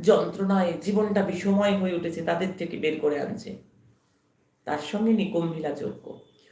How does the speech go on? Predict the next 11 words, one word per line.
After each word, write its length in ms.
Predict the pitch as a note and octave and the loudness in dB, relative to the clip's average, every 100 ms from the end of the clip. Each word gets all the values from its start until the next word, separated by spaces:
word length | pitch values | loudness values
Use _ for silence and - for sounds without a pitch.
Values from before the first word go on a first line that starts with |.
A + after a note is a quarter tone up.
| _ - | _ -4
ভগবান 360 | C#3 C#3+ E3 | 2 4 2
শিব 360 | - - G3+ - | -2 -4 -6 -4
পাঁচ 200 | G3+ G3 F#3+ | 0 0 2
মুখে 180 | G3 G3 | 0 0
পারে 240 | G3 F#3+ F3+ | 2 2 4
না, 120 | F3 | 4
ব্রহ্মা 420 | D3+ E3+ F#3+ G3 | 4 4 6 4
চার 300 | - F#3+ G3+ | 4 2 2
মুখে 200 | G#3 G3 F#3+ | 0 -2 -2
পারেন 240 | E3+ D#3 | -2 -2
না, 260 | A3+ - | -4 -10